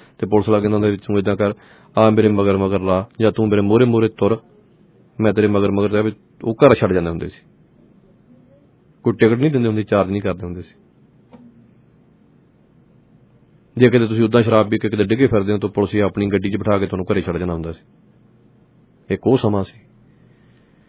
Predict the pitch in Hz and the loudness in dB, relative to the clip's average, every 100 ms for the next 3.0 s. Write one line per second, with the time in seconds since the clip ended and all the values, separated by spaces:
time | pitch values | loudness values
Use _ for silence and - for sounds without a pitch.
0 | _ _ _ - 151 123 156 170 180 175 | _ _ _ 4 6 8 10 12 12 10
1 | 165 160 156 151 123 143 143 147 143 139 | 10 10 8 6 6 6 4 4 2 2
2 | 127 127 120 127 127 135 120 113 101 | 0 0 0 2 2 2 0 -2 -2